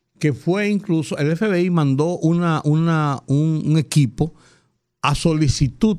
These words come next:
del gobierno de Haití, un equipo para hacer la investigación preliminar del asesinato.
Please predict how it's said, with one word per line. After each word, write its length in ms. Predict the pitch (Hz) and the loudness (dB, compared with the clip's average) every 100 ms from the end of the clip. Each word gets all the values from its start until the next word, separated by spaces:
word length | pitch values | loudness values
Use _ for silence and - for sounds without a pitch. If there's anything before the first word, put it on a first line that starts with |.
| - | -4
del 360 | - 123 113 131 | -4 0 2 0
gobierno 760 | 117 117 127 156 160 165 170 - | 0 2 2 0 0 -2 -2 -6
de 260 | - 127 123 | -6 -2 0
Haití, 560 | 120 104 - 160 123 - _ _ _ _ | 0 -2 0 2 0 -8 _ _ _ _
un 160 | 143 170 | 0 0
equipo 440 | 160 156 147 165 | 2 0 2 -2
para 180 | 156 135 | -2 -4
hacer 220 | 120 165 | -2 -2
la 80 | 165 | 0
investigación 800 | 170 151 - 135 - 165 165 147 | 0 -2 -2 -4 0 0 0 -2
preliminar 1120 | - 165 165 160 160 151 143 139 147 170 160 | -4 -2 0 0 2 2 2 2 2 0 -2
del 120 | 139 | -2
asesinato. 760 | 131 135 120 120 110 107 92 92 | -2 -2 -2 0 0 -2 -4 -10